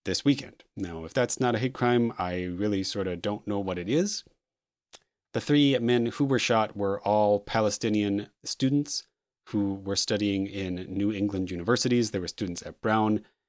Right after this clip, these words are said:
Haverford, and Trinity College, respectively.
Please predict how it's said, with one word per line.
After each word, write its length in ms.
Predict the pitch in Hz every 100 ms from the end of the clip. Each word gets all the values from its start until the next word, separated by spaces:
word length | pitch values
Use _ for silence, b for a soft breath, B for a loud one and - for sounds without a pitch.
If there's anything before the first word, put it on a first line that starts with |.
| _
Haverford, 560 | - 113 101 113 98 90 -
and 160 | 87
Trinity 320 | - 123 110 107
College, 460 | - 110 120 -
respectively. 580 | - - 123 135 147